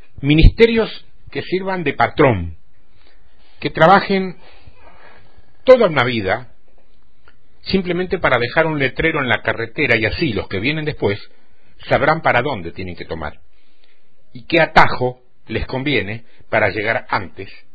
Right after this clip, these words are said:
a destino. ¿Y qué es lo que entorpece este nacimiento?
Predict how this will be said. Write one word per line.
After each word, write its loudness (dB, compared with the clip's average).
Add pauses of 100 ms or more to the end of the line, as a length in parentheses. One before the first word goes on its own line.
(340)
a -4
destino. -8 (2500)
¿Y -8
qué 2
es 6
lo 8
que -2
entorpece -4
este -10
nacimiento? -10